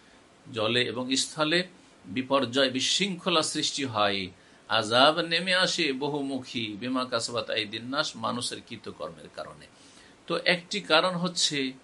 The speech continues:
বেদাতগুলি করার আগে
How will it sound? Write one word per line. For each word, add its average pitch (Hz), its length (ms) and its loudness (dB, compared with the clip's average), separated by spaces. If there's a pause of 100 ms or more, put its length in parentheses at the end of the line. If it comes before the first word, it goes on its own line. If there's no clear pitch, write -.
(500)
বেদাতগুলি 156 1080 2
করার 139 640 4
আগে 160 720 2